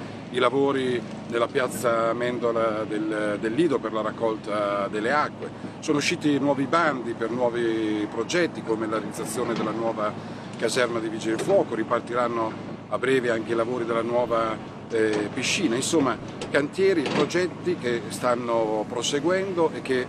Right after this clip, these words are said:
eh, ripartono. Questo è un segnale che ci dimostra che ci stiamo avviando verso una normalità che dobbiamo riconquistare,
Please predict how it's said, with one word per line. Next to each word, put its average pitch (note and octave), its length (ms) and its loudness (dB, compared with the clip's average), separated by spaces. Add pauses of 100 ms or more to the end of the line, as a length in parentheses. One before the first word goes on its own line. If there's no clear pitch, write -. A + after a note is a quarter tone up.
eh, G#2+ 320 -2
ripartono. D#2+ 560 -4 (400)
Questo D3+ 340 4 (340)
è C#3 80 -2
un C#3 80 2
segnale E3 600 4
che B2 180 -4
ci A2 140 -4
dimostra C3 400 0
che A2 80 -2
ci - 200 -4
stiamo B2 300 0
avviando G#2+ 1040 -2
verso A#2 340 -2
una A2 140 -2
normalità A#2 560 0
che C#3+ 140 -4
dobbiamo A2+ 340 0
riconquistare, G#2+ 840 -4